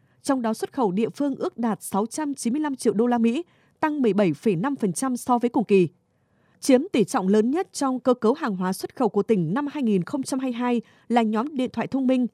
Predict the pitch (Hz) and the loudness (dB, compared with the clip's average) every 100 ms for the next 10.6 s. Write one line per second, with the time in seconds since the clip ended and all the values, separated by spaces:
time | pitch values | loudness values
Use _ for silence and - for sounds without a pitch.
0 | _ - 226 220 262 262 226 143 _ 254 | _ 0 0 0 -2 -2 -2 -4 _ -4
1 | 285 269 202 214 - 220 151 _ _ 175 | -2 -2 0 0 2 2 2 _ _ -4
2 | 240 226 - 226 240 202 247 320 _ - | -2 -2 -4 -2 -2 -2 -4 -8 _ -6
3 | 339 220 196 - 285 269 269 285 269 214 | -2 -2 -4 -4 -4 -4 -4 -4 -2 -4
4 | 233 233 170 233 220 208 311 - _ _ | -2 0 2 2 4 2 0 -6 _ _
5 | _ 269 262 - 220 269 254 - 190 254 | _ -2 -2 -2 -2 0 -2 -2 -4 -2
6 | 269 190 269 254 - 254 254 285 202 208 | -4 -2 -4 -6 -2 -2 0 -2 2 2
7 | 175 - _ _ _ - 339 240 214 320 | 2 -2 _ _ _ -4 0 2 0 0
8 | - 220 - 202 165 240 233 - 302 - | -4 -4 -2 -2 -2 -2 -2 -4 -8 -4
9 | 220 165 - 254 254 277 302 294 269 262 | -4 -4 -2 -2 0 -2 0 -2 0 2
10 | 196 220 220 214 220 | 4 4 4 2 0